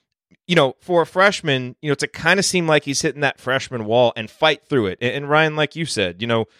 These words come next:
uh, diving on the floor. I mean, really making a lot of hustle plays, taking on that personality of Joey Brunk. I think these last two performances have been really impressive from Trace. You know, just the mindset that he has, uh, and his ability to step up in a game like this with,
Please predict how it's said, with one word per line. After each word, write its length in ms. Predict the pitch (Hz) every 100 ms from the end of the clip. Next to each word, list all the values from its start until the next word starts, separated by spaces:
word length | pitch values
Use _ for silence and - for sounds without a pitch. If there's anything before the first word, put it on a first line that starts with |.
| _ _
uh, 60 | 80 - 110
diving 380 | 139 147 151
on 140 | 147 139
the 60 |
floor. 440 | - 123 123 107 95
I 40 |
mean, 120 | 120
really 240 | 113 151 165
making 300 | 143 143 127
a 80 | 120
lot 180 | 139
of 80 | 120
hustle 280 | 131 139 135
plays, 300 | - 107 104
taking 320 | - 135 135
on 360 | 123 139 120 104
that 200 | 117 110
personality 560 | 131 120 110 120 127 110
of 100 | 98
Joey 240 | 113 113
Brunk. 400 | 92 110 117 98 _ _ -
I 80 | 156
think 140 | 214
these 180 | 139 113
last 300 | 127 123 -
two 80 | 110
performances 540 | 101 110 110 - 95
have 100 | 95
been 160 | 98 95
really 220 | 113 110
impressive 460 | 98 107 98 92
from 160 | - 90
Trace. 420 | - 95 90 -
You 80 | 107
know, 80 | 101
just 240 | 107 -
the 80 | 101
mindset 540 | 107 123 131 131 113
that 100 | 110
he 160 | 104 104
has, 420 | 104 104 104 - - - _
uh, 140 | 107 104
and 80 | 107
his 140 | 135
ability 420 | 120 139 165 123
to 140 | - 120
step 280 | - 139 139
up 200 | 147 131
in 80 |
a 40 | 107
game 240 | 113 110
like 220 | 107 98
this 260 | 113 110 -
with, 240 | 110 110